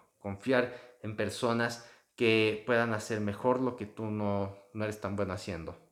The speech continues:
¿ok? Así que espero que esta lección te ayude mucho. Espero también que te unas a nuestra comunidad de Soy Mejor Que Esto. Para iniciar, simplemente tienes que ir a soy mejor que esto punto com y descargar primero tu guía con doscientas diecisiete alternativas para dejar de tomar.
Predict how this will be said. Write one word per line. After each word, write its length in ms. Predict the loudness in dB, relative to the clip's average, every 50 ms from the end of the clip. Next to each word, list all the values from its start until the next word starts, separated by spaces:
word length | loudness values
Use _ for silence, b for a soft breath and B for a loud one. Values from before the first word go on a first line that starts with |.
| _ -6
¿ok? 120 | -2 0 0 0 -2 B B B B B B _
Así 220 | -10 -8 -8 -4
que 240 | 0 2 2 2 0 -4
espero 340 | -10 -6 0 2 2 2
que 60 | 0 -2
esta 160 | -2 -2 -2
lección 340 | -2 -2 -4 -6 -6 -4 -4
te 80 | -4
ayude 160 | -2 -2 -2
mucho. 500 | -2 -2 -2 -4 -2 2 2 2 2 B B B B B B B _
Espero 580 | -10 -10 -10 -10 -4 0 4 6 6 6 6 4
también 560 | 2 -2 -2 2 2 4 4 4 2 0 -4 -10 -16 -20 -6 _
que 80 | -4
te 180 | -2 2 2 2
unas 420 | 2 2 0 0 -2 -2 -6 -6 -4
a 60 | -4
nuestra 360 | -2 -2 -2 -2 -4 -4 -4
comunidad 640 | -4 -4 -4 -2 -4 0 2 4 4 4 2 -2 -8
de 100 | -8 -8
Soy 180 | -6 -6 -4 -4
Mejor 300 | -4 -4 -4 -6 -6 -4
Que 160 | -2 0 0
Esto. 500 | -2 0 0 0 0 0 -2 -8 -18 -20 _ _ _ _ _ _ _ _ _ -4 2
Para 140 | 4 4 6
iniciar, 540 | 4 4 0 2 4 6 6 6 2 B B B B B B
simplemente 500 | _ -6 2 4 4 4 4 2 2 0
tienes 320 | 0 0 0 0 -2 -2
que 120 | 0 4 4
ir 120 | 6 6
a 60 | 6
soy 160 | 4 4 0 0
mejor 300 | 0 0 0 0 0 0
que 100 | -2 -2
esto 240 | -2 -4 -8 -8
punto 280 | -6 -6 -6 -6 -6 0
com 340 | 4 4 4 4 2 -2 B B B B B B B
y 80 | -2 0
descargar 640 | 0 0 0 0 0 0 2 4 4 4 4 2
primero 440 | -4 -4 0 2 4 4 4 2 0
tu 160 | -4 -8 -8
guía 300 | -2 0 0 0 0 0
con 120 | -4 -4 -4
doscientas 400 | -6 -4 -6 -6 -6 -6 -6 -6
diecisiete 380 | -6 -6 -6 -6 -8 -6 -6
alternativas 560 | -6 -6 -6 -4 -4 -4 -4 -2 -4 -4 -2
para 160 | -2 -2 -2 -2
dejar 240 | -4 -4 -4 -2
de 120 | -2 -2 -4
tomar. 600 | -4 -4 0 4 4 4 4 2 -2 -10 -16